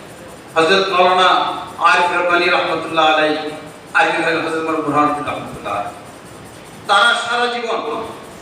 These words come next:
এই উনার শায়েখ, উনার মুর্শিদ, উনার উস্তাদ, তার যে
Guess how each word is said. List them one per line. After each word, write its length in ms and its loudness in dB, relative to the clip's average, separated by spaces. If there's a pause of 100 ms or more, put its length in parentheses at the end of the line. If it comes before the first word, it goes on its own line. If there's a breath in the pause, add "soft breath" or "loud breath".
(720)
এই 180 4 (320)
উনার 240 4 (200)
শায়েখ, 420 2
উনার 280 4 (160)
মুর্শিদ, 440 0 (220)
উনার 220 2 (120)
উস্তাদ, 400 2 (880)
তার 280 4
যে 80 -2